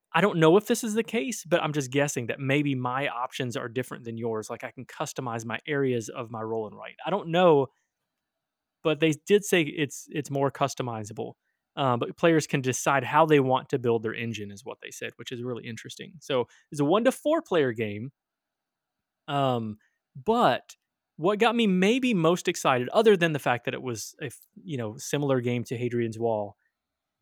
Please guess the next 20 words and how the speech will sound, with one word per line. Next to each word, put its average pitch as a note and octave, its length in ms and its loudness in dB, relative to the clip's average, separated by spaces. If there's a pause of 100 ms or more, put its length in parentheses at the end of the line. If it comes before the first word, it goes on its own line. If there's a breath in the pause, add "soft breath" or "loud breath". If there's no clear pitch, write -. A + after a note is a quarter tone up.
(460)
is G#3 220 -2
that F3+ 220 4
there's E3 180 2
a C#3+ 100 2
solo G3 520 0
campaign C#3 600 -4
out C3+ 160 -2
of C3+ 80 -4
the A#2+ 60 -4
box. A2 640 -6 (720)
And C3 360 -2
they D3 520 2
compared G3+ 420 0
it - 140 -4
to, C3 180 -4
they B2 80 0
said D3+ 220 0
it's - 340 -4
similar F#3 460 -2
to C3+ 460 -2